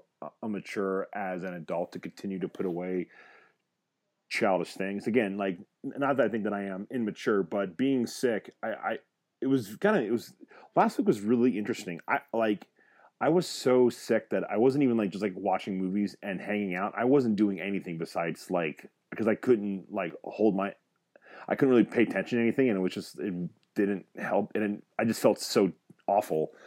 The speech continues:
I just didn't wanna do anything. So I just had a lot of time to reflect. And I've just kinda noticed that just within my life, like, just some areas where I want to grow. And I think for me, it comes down to I need to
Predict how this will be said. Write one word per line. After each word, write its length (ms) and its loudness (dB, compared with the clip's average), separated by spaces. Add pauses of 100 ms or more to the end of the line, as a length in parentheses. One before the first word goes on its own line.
(220)
I 80 0
just 120 -2
didn't 140 2
wanna 140 0
do 140 -4
anything. 400 -6 (1040)
So 320 0
I 100 6
just 260 -2
had 100 0
a 40 4
lot 200 8
of 80 0
time 320 -2
to 380 -4
reflect. 600 -2 (840)
And 440 -2
I've 160 2
just 220 2
kinda 200 2
noticed 400 4
that 360 2
just 220 -10
within 180 -2
my 60 -2
life, 180 -2
like, 140 -6 (200)
just 160 -6
some 140 -2
areas 280 2
where 180 4
I 100 2
want 220 -4
to 80 -2
grow. 280 0
And 80 -2
I 40 -4
think 180 -2
for 300 -2
me, 160 2
it 60 -2
comes 200 -6
down 240 -2
to 160 -6
I 80 -4
need 360 0
to 260 -4